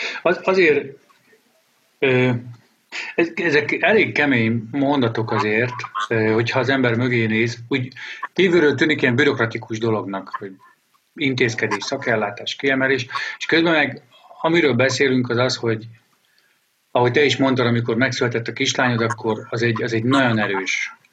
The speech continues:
ö, élmény, olyan szempontból, hogy, hogy egy csomó gondoskodást hív egy szülőből életre ez a helyzet, és akkor, ö, amikor valaki szülőként neveli a gyerekét, és egyszer csak kopognak az ajtón, és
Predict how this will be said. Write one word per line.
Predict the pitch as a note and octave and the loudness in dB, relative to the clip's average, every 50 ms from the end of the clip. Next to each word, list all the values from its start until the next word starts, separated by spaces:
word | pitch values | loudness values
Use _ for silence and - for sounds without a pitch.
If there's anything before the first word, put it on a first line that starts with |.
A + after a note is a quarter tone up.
| _ _ _ | _ _ _
ö, | - A#2 G#2+ G#2+ G#2+ A2 | -6 -6 -4 -4 -6 -4
élmény, | - D#3 D#3 D#3+ D3+ C#3+ C#3 C3+ B2+ B2+ A#2+ A#2+ A#2 - - - - _ _ | -2 0 2 2 2 2 2 2 2 2 2 0 -2 -6 -12 -20 -20 _ _
olyan | - C#3 C3 B2 | -2 0 0 0
szempontból, | A#2 - B2 A#2 A2 A2+ A#2+ A#2 A2+ A2 A2 A2 A2 G2+ | 0 0 0 -2 0 -2 -2 -2 0 0 0 0 0 0
hogy, | G2+ G#2 G#2+ G#2+ A#2 - _ _ _ | 0 -2 -4 -4 -8 -12 _ _ _
hogy | - - A#2+ A2+ | -8 -4 -2 -2
egy | A2+ A2 | -2 -2
csomó | A2+ - C#3 C3 A#2+ A2+ | 0 0 0 2 2 2
gondoskodást | B2 C3 B2+ A#2 A2+ A2 - - A#2 A2+ A2+ A2 A2 - | 2 2 2 2 0 -2 -2 -2 0 0 0 -2 -4 -4
hív | - A2+ A2 A2 A2 - - - - - - - - - - - - - - - - | -4 -2 -2 -2 -4 -6 -12 -18 -14 -14 -12 -12 -12 -16 -20 -20 -20 -20 -20 -10 -6
egy | A#2 A#2 | -6 -4
szülőből | - - C3 A#2+ A#2+ A#2 A2 G2+ G#2+ A2 G#2+ G#2+ G#2+ G#2+ G#2+ - - - _ _ _ _ | -2 -2 0 2 2 2 2 2 0 0 0 0 0 -2 -4 -10 -16 -20 _ _ _ _
életre | - B2+ A#2+ A#2+ A2+ A#2 - A#2 | 0 0 2 0 0 0 -2 -2
ez | A2 G#2+ A2 | -2 0 -2
a | G#2 | -2
helyzet, | G2+ A#2 C#3 D3+ D#3 D#3 F3 F3 F3 F3 - - _ _ _ _ _ _ _ - - _ _ _ _ _ _ _ _ _ _ _ _ | 0 2 2 2 2 2 2 0 0 -2 -8 -16 _ _ _ _ _ _ _ -18 -18 _ _ _ _ _ _ _ _ _ _ _ _
és | - C3 B2 - | -4 -2 0 0
akkor, | C#3+ A#2 A#2+ - - C3+ B2+ C3 A#2+ | 0 -2 -2 -2 0 2 2 4 4
ö, | B2 B2 A#2+ B2 A#2+ A#2 B2 A#2+ - - - - - - | 4 4 4 2 2 0 -2 -6 -8 -12 -20 -20 -12 -4
amikor | - C3 B2+ B2+ C3+ A#2 | -2 -2 0 0 0 2
valaki | A#2+ D3+ E3+ D#3 C3+ A#2+ - B2+ | 2 4 4 4 2 2 0 -2
szülőként | A#2 - - E3+ E3+ D#3 C3+ A#2+ A2 - A#2+ A2 G#2+ G#2 G#2 - - - - _ _ _ _ _ _ _ _ | -2 0 2 2 4 4 2 2 2 0 -2 -2 -2 -4 -8 -12 -16 -20 -20 _ _ _ _ _ _ _ _
neveli | - C3+ C#3 B2+ C3 A#2+ A#2+ | -2 0 0 2 2 2 2
a | A2+ | 2
gyerekét, | G#2+ A#2+ C3 C#3 C#3+ B2 - D#3 D3+ D#3 D#3 D#3 - | 2 2 2 2 0 0 0 0 -2 -2 -2 -6 -10
és | - A#2+ - - | -8 -6 -4 -4
egyszer | C3 A#2+ C3 | -2 -2 0
csak | A#2 B2 B2 | -2 -2 0
kopognak | B2 E3 F3 - E3+ C#3 B2 A#2 A#2 | 0 0 0 0 0 -2 -2 -2 0
az | G#2+ | 0
ajtón, | A2+ A#2+ C3+ C#3+ B2 - D#3+ C#3+ | 0 2 0 0 0 -2 -2 -2
és | B2+ A2 - - | -2 -2 -4 -6